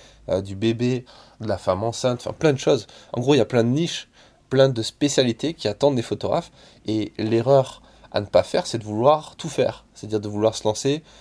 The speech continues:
faire du mariage, du corpo, de la presse, du portrait, et cetera. Et ça, ça ne marche pas, parce qu'on peut pas être bon dans tous les domaines tout de suite comme ça en commençant, et, euh, aucun client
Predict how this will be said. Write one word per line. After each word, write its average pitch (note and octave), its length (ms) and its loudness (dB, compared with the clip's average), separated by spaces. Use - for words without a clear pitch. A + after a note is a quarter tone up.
faire A2+ 200 2
du A2+ 100 -4
mariage, A2 320 -2
du A2 100 -12
corpo, A2 460 -4
de G#2+ 100 -8
la G#2+ 80 -2
presse, A2+ 360 -2
du G#2 60 -18
portrait, - 340 -6
et - 20 -8
cetera. A2 460 -2
Et A2 220 -4
ça, C#3 180 4
ça A#2+ 160 -2
ne A2 60 -4
marche - 300 -6
pas, B2 380 2
parce - 160 -8
qu'on - 80 -12
peut A#2 120 -4
pas A#2 180 4
être G#2+ 120 -6
bon B2 240 0
dans G#2 120 0
tous A2 160 -10
les A#2 80 -2
domaines A#2+ 280 -2
tout B2 120 -14
de A#2+ 40 -12
suite - 200 -10
comme G2+ 160 -6
ça - 100 -4
en G#2+ 80 -2
commençant, G#2+ 500 -2
et, B2 300 0
euh, F#2+ 440 -2
aucun A#2+ 320 0
client C3+ 540 -2